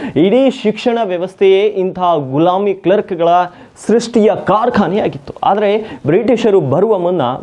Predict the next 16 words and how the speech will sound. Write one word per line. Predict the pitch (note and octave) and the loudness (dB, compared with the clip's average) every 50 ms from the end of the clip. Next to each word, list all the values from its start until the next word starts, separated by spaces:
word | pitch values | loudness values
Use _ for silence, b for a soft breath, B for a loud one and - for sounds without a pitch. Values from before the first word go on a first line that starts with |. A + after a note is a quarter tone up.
| - | -4
ಭಾರತ | B2+ C#3 E3 - G3+ G3 B3+ | -2 0 0 0 0 0 0
ನಿಜವಾಗಿಯೂ | A#3 G#3 F3+ E3 F#3 A#3+ B3 B3 B3+ B3+ A3 A3+ B3 A#3+ | 0 0 0 2 2 2 2 2 2 0 0 2 2 2
ಹೇಗಿತ್ತು | G#3+ D#3 E3+ E3+ E3+ F3+ G#3+ G#3+ - G#3 G3+ | 2 2 0 0 0 -2 -4 -4 -4 -2 -2
ಎಂಬ | F#3 F3 E3 D#3 | 0 0 -2 -2
ಪ್ರಶ್ನೆ | D3 - D#3 E3 E3 - F3 D#3 C#3+ D3+ D#3+ B B B B - | -2 -2 -4 -4 -4 -4 -2 -2 -2 -2 -4 B B B B -4
ಕೆಲ | G3+ G3+ | -4 -2
ಇತಿಹಾಸಕಾರರು | F#3+ D3 F3+ E3+ - A3 F#3 D#3+ G3 F#3 F#3 - F3+ - - D#3 D3 E3+ F3 E3 D#3 | -2 -2 -2 -2 0 -2 0 0 -2 -2 -2 -2 -4 -2 0 0 0 2 2 0 0
ಉತ್ತರವನ್ನ | B2+ B2 - - - F#3+ E3+ D3 B2 C#3 F#3 | 0 -2 -2 -2 -2 -2 0 -2 -2 -2 -2
ಕೊಟ್ಟಿದ್ದಾರೆ. | G3 - E3 - - - - - - - - - B B B B B B B B C#3+ C3+ C3+ C#3 | -2 -4 -4 -6 -6 -10 -10 -10 -12 -12 -14 -18 B B B B B B B B -2 0 2 2
ವೀರ್ಜಿ | E3 G3+ A#3 A#3+ A#3+ G#3 E3 F#3+ G#3+ A3 A#3 A#3 - - - D#3+ | 2 2 2 0 0 -2 -2 -2 -2 -2 -2 -2 -4 -2 0 0
ಓರಾ, | E3+ F#3 F3+ D#3+ C#3 B2 C3 - - _ _ _ - - - - | 2 2 2 2 0 -2 -4 -10 -16 _ _ _ -20 -16 -6 -2
ಶಾಂತಿದಾಸ್ | G#3 F#3+ F#3+ G3+ G#3 G#3 G#3+ G3+ F#3 F3+ F#3 F#3 F#3+ F#3 F#3 - D#3+ - - C#3+ C#3 | -2 0 0 -2 -4 -4 -4 -4 0 2 2 2 2 0 -4 -12 -16 -14 -12 -12 -8
ಜಾವೀರಿ, | - D#3 D3+ D#3+ E3+ D#3+ F3+ F3+ D#3 C#3 C#3+ D3 C#3 B B B B B C#3 | -6 -2 -2 0 0 0 0 0 0 0 -2 -4 -6 B B B B B -4
ಜಗತ್ | C3 E3 F#3+ F#3 G#3+ A#3 A#3 A3+ - G#3 | -2 0 0 0 0 -2 -2 -2 -2 -2
ಶೇಠ್, | - - - F3+ E3+ E3+ E3+ - D3+ B B B B - | 0 0 0 0 0 0 -2 -4 -8 B B B B 0
ಮುಲ್ಲಾ | C#3 D3 E3+ G#3 A3 A3 G#3+ | 2 2 2 2 2 2 2